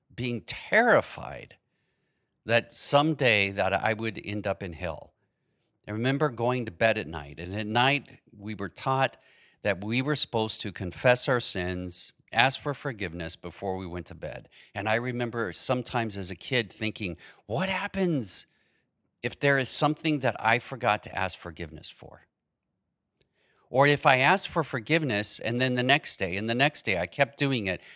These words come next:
I would ask for forgiveness, and then it, come back and do it again. And that cycle would continue on and on. Would a point come where God would say, "Nah, sorry, too many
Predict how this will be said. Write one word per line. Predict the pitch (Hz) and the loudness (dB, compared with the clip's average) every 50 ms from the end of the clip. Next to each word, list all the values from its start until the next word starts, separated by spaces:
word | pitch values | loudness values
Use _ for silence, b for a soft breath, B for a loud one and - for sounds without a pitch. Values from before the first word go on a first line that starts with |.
| B B | B B
I | - 107 | 0 0
would | 107 110 120 | 2 6 6
ask | 127 139 147 - | 6 6 4 0
for | - 151 131 | -6 -8 -8
forgiveness, | - 143 127 101 101 87 80 80 80 - - | -8 -8 -8 -6 -6 -6 -4 -6 -6 -6 -6
and | 104 104 113 | -4 0 2
then | 127 135 135 | 2 4 2
it, | 139 - - 98 82 73 - | 0 0 -4 -8 -12 -12 -12
come | - - 131 127 | -4 -4 -2 2
back | 131 131 120 120 - | 6 4 4 4 2
and | 113 98 | -6 -6
do | 87 101 120 | -4 0 0
it | 151 156 | 0 0
again. | 143 123 120 101 92 87 78 B B B B B B - | -2 -2 -2 -2 -2 -2 -4 B B B B B B 2
And | 120 123 120 117 | 2 2 4 4
that | 127 143 160 - | 4 2 2 0
cycle | - - - 156 151 156 151 - 123 107 | -2 4 6 6 6 6 4 0 -4 -4
would | 95 101 101 | -2 -4 -8
continue | - - 110 98 - - 151 143 135 131 127 | -6 -8 -8 -6 -4 -2 -2 0 0 2 2
on | 131 127 131 | 2 2 4
and | 131 123 | 4 4
on. | 117 107 92 B B B B B B B _ - | 4 2 2 B B B B B B B _ -6
Would | 135 127 147 143 | 0 2 2 2
a | 131 | 2
point | - - - 180 202 226 240 208 - | -2 0 2 4 4 4 2 -2 -8
come | - - 180 185 170 139 123 | -2 2 4 4 4 2 0
where | 104 107 117 117 110 107 107 - - - _ _ _ - 110 107 | 0 0 0 2 2 0 -4 -6 -10 -14 _ _ _ -20 -20 -2
God | - 131 123 127 135 131 | 2 4 6 6 4 2
would | 131 135 123 - | 0 -4 -6 -4
say, | - - 117 107 107 101 | -2 0 0 0 0 0
"Nah, | - 202 208 208 208 208 208 208 202 - _ _ _ _ | -2 -2 0 2 4 6 6 4 4 2 _ _ _ _
sorry, | _ - - - 104 95 95 98 101 98 95 - _ _ _ _ _ _ _ _ _ _ _ _ _ _ _ _ _ _ _ _ _ | _ -16 -2 2 4 4 4 4 2 0 -4 -8 _ _ _ _ _ _ _ _ _ _ _ _ _ _ _ _ _ _ _ _ _
too | - 180 156 | -2 0 2
many | 139 120 110 107 104 101 - | 4 4 4 2 0 -2 -8